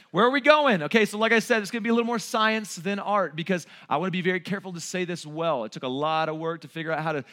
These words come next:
say this in a well, way that is accurate and also at the same time is not emotionally thrown off one side or the other. So here are the four things we're gonna do. We're gonna look at metamodernism, okay? We're gonna look, is, we're gonna look at the spiritual openness among Americans and the need for truth to create stability.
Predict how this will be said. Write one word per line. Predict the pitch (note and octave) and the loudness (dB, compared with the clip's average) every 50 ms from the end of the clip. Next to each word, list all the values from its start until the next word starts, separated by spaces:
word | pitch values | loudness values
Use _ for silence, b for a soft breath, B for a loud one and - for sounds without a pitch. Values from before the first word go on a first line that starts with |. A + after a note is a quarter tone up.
| B B B | B B B
say | B - - - F3+ F#3 | B -10 -4 -2 -2 -2
this | F#3 F#3 - - | -2 -4 -6 -8
in | E3+ | -8
a | |
well, | E3 E3 E3 E3 D#3+ - - | -6 -6 -6 -6 -8 -8 -10
way | C3 C3+ D#3 E3 | -8 -6 -4 -4
that | E3 D3 B2 | -2 -2 -4
is | A#2+ G#2+ - | -4 -6 -6
accurate | - D3+ D#3+ E3+ F3+ - - E3+ E3+ E3+ E3+ - B B B B B B | -2 0 0 0 0 -2 -6 -10 -8 -8 -8 -8 B B B B B B
and | - C#3 C#3+ C#3+ C#3+ | -4 -2 -2 -2 -2
also | - - D3 D#3 D#3 - D#3 | -4 -6 -6 -6 -6 -8 -10
at | |
the | C#3 | -12
same | - - D3 D3+ D3 | -8 -8 -8 -8 -8
time | D#3+ D3+ D3 | -8 -8 -8
is | C#3+ A#2 | -8 -8
not | D3 D3 - | -8 -8 -8
emotionally | C3 C3+ C3 C3 C3+ C#3 D3 D#3+ E3 - - D#3+ D#3+ D#3 D#3 D#3 D#3 D3+ C#3 - B B B B | -8 -10 -10 -8 -6 -6 -4 -6 -6 -8 -10 -10 -10 -8 -6 -4 -4 -6 -6 -8 B B B B
thrown | - C3 C#3 D3 D3 C#3+ | -14 -12 -8 -8 -8 -6
off | C#3 B2+ C3 B2 - | -6 -6 -6 -6 -8
one | B2+ C3 C3+ C3+ | -10 -12 -12 -10
side | C3 - B2+ B2 A2 | -8 -6 -6 -6 -6
or | G2+ A2 | -8 -8
the | G#2 G#2 | -8 -8
other. | G2+ F2 E2+ E2+ | -8 -8 -10 -12
So | - - A2+ | -12 -12 -10
here | A2 C#3+ F#3 | -6 -6 -6
are | G3 | -4
the | F3+ D#3+ | -6 -8
four | - - D#3+ E3 D3+ | -10 -12 -12 -10 -8
things | D3+ D3 C#3+ - | -10 -10 -10 -10
we're | C3+ C3 | -12 -12
gonna | A#2+ A#2 | -10 -10
do. | G#2+ G#2 F2 D2+ _ b b b b b b b | -10 -10 -10 -12 _ b b b b b b b
We're | - C#3+ | -8 -6
gonna | D3 D#3 | -6 -4
look | F3 | -2
at | F#3 D#3+ | -4 -2
metamodernism, | E3 E3 F3 F3+ F3 E3+ D#3 D#3 C#3 C#3 C3 A2+ A2 F#2 G#2 F2+ F2 F2 - _ - | -2 0 0 0 0 0 0 -2 -2 -4 -4 -6 -8 -8 -10 -12 -12 -14 -18 _ -10
okay? | - C3 C#3 D#3+ | -4 -4 -4 -4
We're | D#3+ D3 C#3 | -4 -6 -6
gonna | C3+ C3+ | -6 -6
look, | C#3+ D3 C3+ - - | -4 -6 -6 -8 -10
is, | - - - - - C#3 B2+ A#2+ _ - - | -16 -18 -14 -10 -10 -10 -12 -12 _ -18 -14
we're | - C3 D3 | -10 -8 -6
gonna | C#3 D3 | -6 -6
look | D#3 E3 | -6 -8
at | D3+ | -8
the | A#2+ | -10
spiritual | A2 - - - D3+ C#3+ - C3+ - | -10 -12 -10 -8 -8 -8 -8 -10 -10
openness | B2+ D3+ D3+ - F3 E3+ F3+ G#3 - - | -8 -8 -8 -8 -8 -8 -8 -10 -10 -10
among | C#3+ C3 B2 A#2+ A#2 | -12 -12 -10 -8 -8
Americans | A2 A2+ A#2 B2+ C#3+ C#3+ - F#3+ G3+ G#2+ - - - _ b b b b b b b b | -6 -4 -4 -4 -6 -6 -8 -10 -10 -10 -14 -18 -20 _ b b b b b b b b
and | - C3+ C#3 C#3 | -6 -4 -4 -4
the | C3 C3+ | -6 -6
need | C#3 C#3 D#3 F3+ F#3 D#3+ | -6 -4 -4 -4 -4 -6
for | - - E3 | -8 -10 -10
truth | D3 - - F3 E3 D3 - | -10 -10 -10 -8 -8 -10 -10
to | - C3 | -14 -16
create | - - C#3 C3 C3 G#2+ | -12 -6 -4 -4 -4 -4
stability. | - - - A2 G2+ A2+ A2+ A2+ A2 C3 D#3 D#3+ | -8 -10 -12 -8 -6 -6 -6 -6 -6 -8 -12 -14